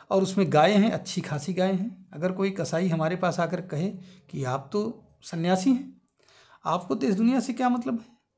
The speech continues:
आप इन गायों का क्या करेंगे, ऐसा करिए गाय हमें दे दीजिए। तो शिवानंद जी कहा कि क्या आप, क्या हम उन गायों को उस कसाई को दे देंगे?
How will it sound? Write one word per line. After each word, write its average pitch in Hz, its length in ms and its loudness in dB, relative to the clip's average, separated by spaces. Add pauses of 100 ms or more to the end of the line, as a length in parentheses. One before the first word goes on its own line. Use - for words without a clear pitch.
(680)
आप 214 200 4
इन 233 120 8
गायों 240 240 6
का 240 120 4
क्या 240 180 4
करेंगे, 240 340 -2 (1700)
ऐसा 196 260 4
करिए 202 260 2
गाय 170 180 6
हमें 147 240 0
दे 170 100 -4
दीजिए। 175 300 -12 (880)
तो 226 80 -2
शिवानंद 233 460 4
जी 233 120 4
कहा 202 280 4
कि 196 160 -6
क्या 202 220 2
आप, - 840 0
क्या 208 160 2
हम 214 180 4
उन 196 160 2
गायों 170 260 2
को 208 160 -2
उस 196 120 -2
कसाई 175 320 -2
को 196 100 -4
दे 185 140 0
देंगे? 233 300 -4